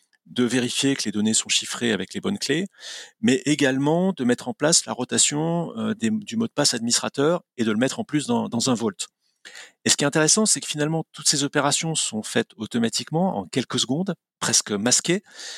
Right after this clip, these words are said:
et elles ne viennent pas interrompre le processus de développement. Au contraire, elles viennent le compléter.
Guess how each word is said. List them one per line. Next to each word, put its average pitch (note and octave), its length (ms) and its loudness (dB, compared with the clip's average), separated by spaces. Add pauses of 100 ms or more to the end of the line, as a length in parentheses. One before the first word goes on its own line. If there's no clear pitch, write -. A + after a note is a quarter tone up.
(420)
et C3+ 200 4
elles C#3+ 200 0
ne D3 100 2
viennent D3 260 0
pas F#3+ 400 4 (220)
interrompre D#3 760 2
le B2 80 2
processus C3+ 560 -2
de B2+ 80 2
développement. B2+ 560 -2
Au C3 80 -6
contraire, C3+ 440 0
elles G#2 100 -8
viennent B2 140 0
le A#2+ 80 0
compléter. - 420 -6